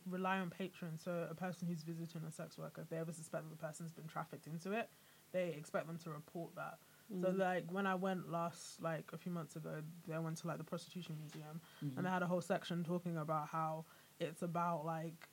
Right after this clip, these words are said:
Speaker 1: y-, you rely, the patrons, you obviously come to us for a service, but there's this whole, like, you rely on each other. So if you ever suspect someone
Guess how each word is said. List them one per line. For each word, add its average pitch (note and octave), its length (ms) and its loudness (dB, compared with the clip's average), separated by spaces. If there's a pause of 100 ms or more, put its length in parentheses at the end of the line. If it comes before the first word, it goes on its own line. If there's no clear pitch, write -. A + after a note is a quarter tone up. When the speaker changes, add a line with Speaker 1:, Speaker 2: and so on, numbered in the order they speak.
Speaker 1:
y-, F#3 60 -12 (100)
you F#3+ 240 8
rely, F#3 380 8
the F3 100 -2
patrons, F#3 680 0 (160)
you G3+ 180 6
obviously G3 260 2
come F#3+ 160 4
to F#3+ 100 2
us F3+ 80 0
for E3+ 120 0
a E3+ 40 2
service, E3 600 2 (300)
but F3+ 100 -2
there's F#3+ 160 4
this G3 160 -6
whole, F#3 180 4
like, E3+ 400 2
you F3+ 120 0
rely F3 280 0
on E3+ 120 -2
each D#3+ 180 -4
other. E3 280 0
So - 140 -4
if D#3 160 0
you F#3+ 60 4
ever F3+ 120 0
suspect - 340 -2
someone F3 360 0